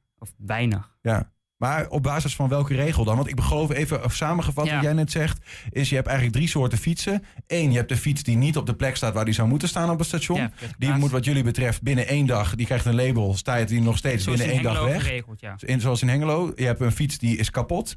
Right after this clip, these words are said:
Speaker 2: die krijgt ook een label, binnen twee dagen niet weg, hutsakee, weg ermee. Je hebt een fiets die staat er gewoon, die is prima, maar die staat er achtentwintig dagen lang,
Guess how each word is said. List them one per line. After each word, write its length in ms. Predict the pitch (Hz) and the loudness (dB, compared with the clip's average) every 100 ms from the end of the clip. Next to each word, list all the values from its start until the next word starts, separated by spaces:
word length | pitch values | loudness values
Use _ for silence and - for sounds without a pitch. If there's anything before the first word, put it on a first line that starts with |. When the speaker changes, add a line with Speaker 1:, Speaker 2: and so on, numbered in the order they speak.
| _ | _
Speaker 2:
die 120 | - | -8
krijgt 180 | 117 107 | -2 0
ook 140 | 170 170 | 0 0
een 100 | 151 | 2
label, 460 | 151 151 165 151 | 2 0 0 0
binnen 240 | 117 131 123 | 0 0 0
twee 180 | 151 | 0
dagen 340 | 139 120 104 113 | 2 2 2 2
niet 120 | 107 | 2
weg, 240 | 110 104 | 2 0
hutsakee, 640 | 101 127 - 165 151 156 156 | 2 0 0 -4 -2 0 0
weg 200 | 147 - | -2 0
ermee. 340 | 151 143 151 - - - | 0 0 -2 -6 -14 -4
Je 60 | |
hebt 140 | 127 135 | -2 0
een 80 | 135 | 0
fiets 260 | 156 151 | 0 0
die 120 | 135 | -2
staat 300 | 120 143 131 | 0 0 0
er 80 | 127 | 2
gewoon, 200 | 131 123 | 2 2
die 100 | 120 | 2
is 100 | 120 | 0
prima, 420 | - 151 135 123 | 0 0 2 0
maar 200 | 110 117 | 0 0
die 80 | 117 | 0
staat 240 | - 120 120 | 0 0 0
er 60 | |
achtentwintig 420 | 131 127 143 120 | 0 0 2 2
dagen 300 | 117 113 123 | 2 0 0
lang, 340 | 110 110 113 | 0 2 0